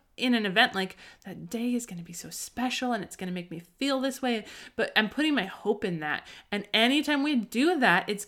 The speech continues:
gonna lead us to disappointment. So make sure you also recognize where you're placing your hope.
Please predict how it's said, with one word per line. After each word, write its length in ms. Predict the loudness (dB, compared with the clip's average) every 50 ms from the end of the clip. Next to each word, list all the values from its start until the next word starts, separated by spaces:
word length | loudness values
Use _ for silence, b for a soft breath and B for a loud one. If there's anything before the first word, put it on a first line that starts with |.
| _ _ _
gonna 300 | -2 0 2 2 2 2
lead 260 | 2 0 0 0 0
us 120 | 0 -2
to 100 | -2 -8
disappointment. 680 | -8 -8 -8 -6 -6 -6 -6 -6 -6 -6 -4 -4 -6 -6
So 140 | -6 -6 -4
make 320 | -2 0 2 0 0 0
sure 160 | -2 -4 -2
you 140 | -2 -2 -2
also 280 | -2 -2 -2 -2 -2 -2
recognize 580 | -2 -2 -2 -4 -6 -6 -4 -4 -4 -4 -4
where 380 | -6 -8 -6 -4 -2 -2 0 -2
you're 180 | -2 -2 -4 -4
placing 440 | -6 -6 -6 -6 -6 -6 -6 -8
your 120 | -8 -8 -10
hope. 300 | -10 -10 -10 -10 -10